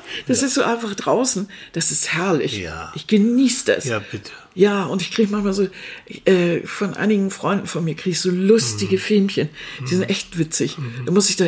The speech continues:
Speaker 1: wo die die immer herkriegen, weiß ich nicht. Dann
Speaker 2: Mhm.
Speaker 1: lache ich mich echt kaputt.
Speaker 2: Ja.
Speaker 1: Ne?
Speaker 2: So.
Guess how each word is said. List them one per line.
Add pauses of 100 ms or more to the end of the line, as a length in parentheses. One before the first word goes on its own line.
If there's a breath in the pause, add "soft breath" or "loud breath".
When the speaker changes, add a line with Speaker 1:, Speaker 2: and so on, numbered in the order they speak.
Speaker 1:
wo
die
die
immer
herkriegen,
weiß
ich
nicht. (240 loud breath)
Dann
Speaker 2:
Mhm.
Speaker 1:
lache
ich
mich
echt
kaputt.
Speaker 2:
Ja. (240)
Speaker 1:
Ne?
Speaker 2:
So.